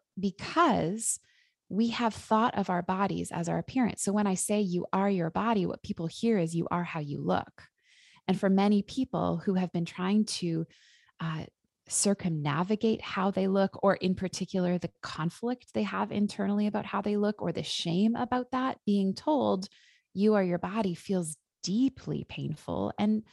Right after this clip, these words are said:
maybe like it traps them into an appearance that they are in, in conflict with. But what I'm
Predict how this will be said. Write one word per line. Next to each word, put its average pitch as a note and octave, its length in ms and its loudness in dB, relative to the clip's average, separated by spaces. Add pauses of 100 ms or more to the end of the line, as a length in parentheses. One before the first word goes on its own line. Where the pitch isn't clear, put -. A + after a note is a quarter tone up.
(280)
maybe A3 300 2
like C4 180 0
it C4+ 100 -6
traps - 440 -6
them - 300 -10 (260)
into A3+ 520 4
an F#3+ 80 2
appearance G3+ 840 -2
that F3+ 140 -4
they F3+ 160 0
are E3 220 0
in, E3 340 -4
in E3+ 120 0
conflict - 520 -6
with. - 260 -12 (960)
But A#3+ 500 2 (300)
what G#3+ 180 0
I'm A3 140 2